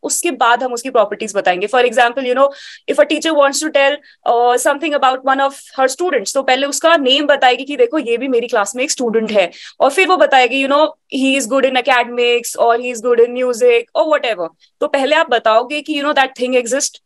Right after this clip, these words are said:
and then you will tell, no, the detailed characteristics of that particular thing. तो mention will be first, qualities will be later on.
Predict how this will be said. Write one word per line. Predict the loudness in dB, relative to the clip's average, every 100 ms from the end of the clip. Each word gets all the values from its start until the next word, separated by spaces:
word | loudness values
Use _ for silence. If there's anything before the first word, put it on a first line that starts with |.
| -2
and | -2 2
then | 2 2
you | -2
will | -4 0
tell, | 0 0
no, | -2 -4 0
the | 2 4 0 -10 _
detailed | -4 0 2 2 0 -8 _
characteristics | 0 0 0 0 -2 -10 -2
of | 0 0
that | 0 0 -2
particular | -2 0 2 0
thing. | 0 -4 -6 -20 _
तो | 4 4 2
mention | 0 0 0 -4 0
will | -2 0
be | -4
first, | 0 2 2 0
qualities | 0 0 0 -4 -4
will | -6
be | -4 -2
later | -2 -2
on. | -6